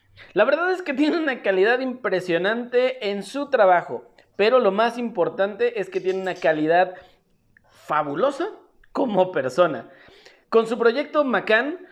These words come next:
no solamente trabaja él, sino un equipo de trabajo que le han dado vida a proyectos de muchos artistas, de artistas del tatuaje, diseñadores, ilustradores, marcas,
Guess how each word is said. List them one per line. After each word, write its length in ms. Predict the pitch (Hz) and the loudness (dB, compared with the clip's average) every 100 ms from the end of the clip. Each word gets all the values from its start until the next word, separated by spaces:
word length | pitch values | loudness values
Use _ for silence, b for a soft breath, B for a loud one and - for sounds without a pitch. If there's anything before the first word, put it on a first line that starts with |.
| B | B
no 200 | 135 175 | -4 0
solamente 480 | 185 214 185 190 196 | 4 4 2 0 -2
trabaja 500 | 147 117 123 160 139 | -2 -2 -2 -2 0
él, 160 | 165 185 | -2 -4
sino 320 | 139 123 113 | -8 -8 -6
un 260 | 120 160 156 | -6 -4 -6
equipo 540 | 131 208 202 151 135 | -8 -10 -8 -6 -4
de 140 | 120 202 | -4 -2
trabajo 440 | 202 175 196 233 | 2 2 2 -2
que 140 | 233 185 | 0 0
le 80 | |
han 140 | 214 247 | 0 2
dado 300 | 247 240 226 | 2 4 2
vida 380 | 208 233 226 214 | 2 -2 2 2
a 120 | 214 | 0
proyectos 520 | 156 160 202 - 214 | -2 0 -4 -2 -4
de 120 | 170 | -2
muchos 340 | 165 240 285 233 | -4 -6 -6 -6
artistas, 720 | - 214 214 - 202 202 - B B B _ | -6 -8 -10 0 2 2 -4 B B B _
de 100 | 151 | 0
artistas 380 | - 226 214 233 | 0 -4 -4 -2
del 160 | 202 | 0
tatuaje, 760 | 180 135 185 202 202 208 202 202 | -2 0 2 2 0 -2 -2 -2
diseñadores, 840 | 160 151 127 127 185 190 185 185 | -6 -8 -4 4 4 4 0 -4
ilustradores, 960 | 135 123 - 117 175 202 190 190 190 156 | -8 -12 -8 0 2 4 2 0 -2 -4
marcas, 680 | 131 180 214 208 196 190 | 0 2 0 0 2 2